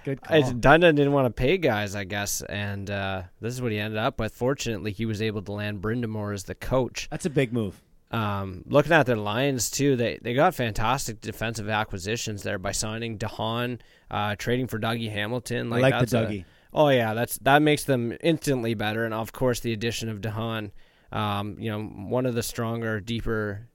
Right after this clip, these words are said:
Speaker 2: D cores. I find it interesting, I guess, as well. They're in the conversation again. Is everybody picking them for a breakout, potential compete for a playoff spot team? It seems that way. And it,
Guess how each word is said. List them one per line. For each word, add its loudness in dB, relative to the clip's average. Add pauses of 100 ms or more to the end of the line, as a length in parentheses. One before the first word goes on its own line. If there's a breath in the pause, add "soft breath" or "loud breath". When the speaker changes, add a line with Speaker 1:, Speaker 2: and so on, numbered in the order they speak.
Speaker 2:
D 0
cores. -6 (480 soft breath)
I 2
find 8
it 10
interesting, 4
I 6
guess, 4
as -2
well. 8
They're 4
in 0
the -2
conversation 0
again. 2 (480 soft breath)
Is 0
everybody 6
picking 2
them 0
for 2
a 4
breakout, 4
potential 0
compete -2
for 0
a 0
playoff 2
spot 0
team? -2
It -6
seems 0
that 2
way. 2
And -4
it, -10